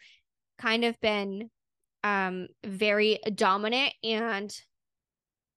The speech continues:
had a very masculine energy in our relationship for a long time in multiple areas of our relationship, of our marriage.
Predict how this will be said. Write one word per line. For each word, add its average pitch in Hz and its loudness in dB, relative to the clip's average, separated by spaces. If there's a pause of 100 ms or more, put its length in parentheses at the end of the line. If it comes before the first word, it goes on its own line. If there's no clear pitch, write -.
(160)
had 214 4
a 214 2
very 202 0
masculine 208 -2
energy 214 -4
in 220 0
our 202 -2
relationship 196 -4
for 220 0
a 214 2
long 208 0
time 208 -2 (840)
in 240 2
multiple 214 2
areas 214 -2
of 240 2
our 262 2
relationship, 277 -2
of 233 -2
our 202 0
marriage. 196 0